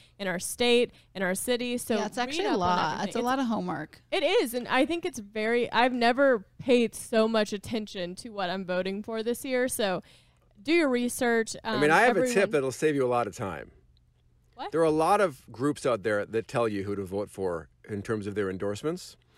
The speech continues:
Speaker 3: Find somebody you trust. Find somebody you agree with, believe
Speaker 2: Right.
Speaker 3: in, their cause, and they'll tell you boom, boom, boom. It'll save you a lot of time 'cause those propositions are complicated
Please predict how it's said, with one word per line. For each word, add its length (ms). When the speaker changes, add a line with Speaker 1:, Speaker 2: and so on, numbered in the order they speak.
Speaker 3:
Find 320
somebody 380
you 120
trust. 500
Find 260
somebody 320
you 100
agree 340
with, 440
believe 380
Speaker 2:
Right. 200
Speaker 3:
in, 220
their 160
cause, 560
and 260
they'll 120
tell 200
you 140
boom, 280
boom, 220
boom. 220
It'll 100
save 220
you 60
a 20
lot 260
of 80
time 160
'cause 140
those 120
propositions 680
are 80
complicated 800